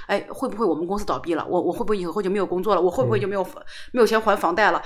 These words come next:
Speaker 2: 嗯。
Speaker 1: 会不会我们家就暴徒冲进来抢我们家的这个储-，储备的粮食了？
Speaker 2: 嗯。
Speaker 1: 对吧？相当于是说你需要为自己的东西负责了之后，你才会有，有这种责任感。那不是说以前不存在啊，对吧？
Speaker 2: 对。
Speaker 1: 所以，anyway，就这一期我觉得超时有点太严重了，就是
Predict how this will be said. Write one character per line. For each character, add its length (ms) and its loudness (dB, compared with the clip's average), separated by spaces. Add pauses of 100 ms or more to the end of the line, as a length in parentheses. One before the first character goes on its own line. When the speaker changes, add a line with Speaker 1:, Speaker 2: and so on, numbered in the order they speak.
(140)
Speaker 2:
嗯。 80 4
Speaker 1:
会 80 8
不 80 2
会 60 6
我 120 8
们 80 2
家 160 8
就 140 6
暴 200 8
徒 140 6
冲 200 6
进 100 0
来 80 4
抢 180 -2
我 60 -2
们 100 -4
家 160 6
的 100 6
这 80 2
个 160 4
储-， 260 2
储 160 10
备 120 8
的 80 6
粮 180 2
食 180 2
了？ 80 2 (180)
Speaker 2:
嗯。 60 4
Speaker 1:
对 60 4
吧？ 80 4 (220)
相 140 4
当 120 8
于 40 6
是 100 2
说 140 4
你 120 4
需 140 0
要 80 8
为 140 -2
自 160 -6
己 40 -4
的 100 -2
东 120 2
西 80 0
负 180 -6
责 120 -4
了 100 -2
之 80 -8
后， 140 -2
你 160 -2
才 180 2
会 220 4
有， 260 -2 (240)
有 280 4
这 120 -6
种 180 0 (300)
责 160 8
任 160 6
感。 160 0 (500)
那 140 4
不 100 0
是 120 6
说 160 4
以 100 2
前 220 -4
不 100 -4
存 180 -4
在 200 -2
啊， 180 -12
对 60 -2
吧？ 100 0 (220)
Speaker 2:
对。 100 4
Speaker 1:
所 80 6
以， 20 0 (200)
anyway， 280 8
就 120 0
这 120 2
一 60 0
期 160 -2
我 80 0
觉 100 4
得 120 4
超 200 -2
时 120 0
有 80 4
点 100 2
太 140 -2
严 160 -2
重 160 2
了， 100 2
就 100 -2
是 160 6